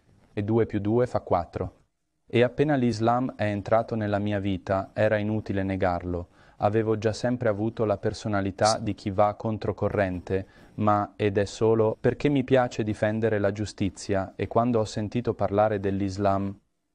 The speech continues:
era la verità ed era inutile negarla, anzi,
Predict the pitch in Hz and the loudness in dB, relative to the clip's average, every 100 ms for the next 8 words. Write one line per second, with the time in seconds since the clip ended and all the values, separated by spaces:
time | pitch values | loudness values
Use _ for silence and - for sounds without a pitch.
0 | _ - 113 117 113 107 104 107 101 101 | _ 2 2 4 2 2 0 0 0 0
1 | 92 - 107 110 110 110 110 113 - 104 | 0 -4 -2 2 2 2 0 -2 0 0
2 | 98 95 95 92 92 92 92 - 117 107 | 0 2 2 2 0 -6 -2 0 2 0
3 | 98 - 98 | -4 -8 -10